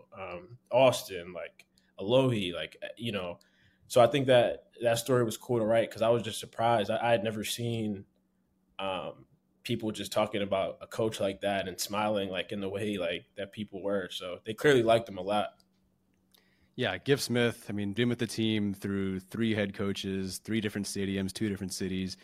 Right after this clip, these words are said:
Speaker 2: been there, done that, knows a lot of these guys. What was that period like? Uh, how did you find out, obviously, about the switch? And then what was that,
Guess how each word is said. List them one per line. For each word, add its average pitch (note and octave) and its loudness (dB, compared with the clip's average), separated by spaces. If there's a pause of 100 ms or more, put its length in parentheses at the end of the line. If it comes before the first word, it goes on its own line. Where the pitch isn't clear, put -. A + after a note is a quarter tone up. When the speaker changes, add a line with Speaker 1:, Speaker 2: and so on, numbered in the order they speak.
(340)
Speaker 2:
been A2 2
there, G#2+ 0
done G2+ 0
that, G2+ 0
knows G#2 -2
a G2 -4
lot G2+ 2
of F#2 -4
these G2 -2
guys. F2+ -6 (500)
What C3 4
was A2 2
that F#2 0 (220)
period F#2+ -4
like? F2+ -2
Uh, F#2+ -4
how C3 2
did B2 0
you G2+ 0
find D#2+ -10
out, G#2 2
obviously, G#2+ 0
about G#2+ 2
the A2 -2
switch? G#2+ -2
And F#2+ -4
then F#2 -4
what G2+ 0
was G#2+ 0
that, F#2 -2